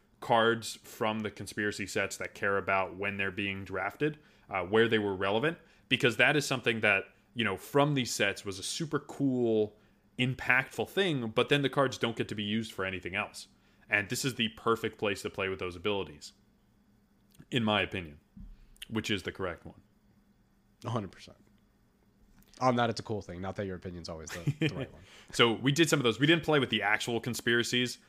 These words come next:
Speaker 1: um, 'cause that might be a little bit too much, but, like, a little bit of flavor where you pull one of these and then you have to kind of talk to the people around you, I thought would be pretty fun.
Speaker 2: Yeah. Yeah, there's some spicy picks in here. Like,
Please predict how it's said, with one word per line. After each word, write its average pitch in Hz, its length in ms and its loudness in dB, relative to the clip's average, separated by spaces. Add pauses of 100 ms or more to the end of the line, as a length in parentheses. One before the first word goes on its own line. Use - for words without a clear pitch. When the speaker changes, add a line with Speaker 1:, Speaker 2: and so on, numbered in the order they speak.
(200)
Speaker 1:
um, 95 200 0
'cause 95 120 -6
that 104 140 6
might 98 140 -2
be 104 80 2
a 98 40 2
little 101 140 0
bit 95 160 -4
too 101 140 -4
much, 107 220 -2
but, 101 160 -2
like, 101 180 2 (300)
a - 40 -2
little 160 140 8
bit 147 140 4
of 139 80 0
flavor 127 340 4
where 95 140 2
you 98 100 -4
pull 117 220 2
one 107 140 4
of 101 60 2
these 104 240 4
and 98 80 -6
then 98 120 0
you 95 80 -4
have 95 200 0
to 101 80 -4
kind 98 220 0
of 90 240 -4 (320)
talk - 320 0
to - 80 -4
the 104 80 -8
people 101 320 -4
around 90 340 -2
you, 85 60 -6 (100)
I 78 60 -10
thought 80 220 -8
would 82 100 -14
be 82 80 -12
pretty 85 220 -12
fun. 85 180 -12
Speaker 2:
Yeah. 87 140 -10 (840)
Yeah, 170 80 6
there's 220 160 6
some 277 100 2
spicy 214 340 2
picks 247 200 0
in 127 60 0
here. 113 120 -2
Like, 131 300 2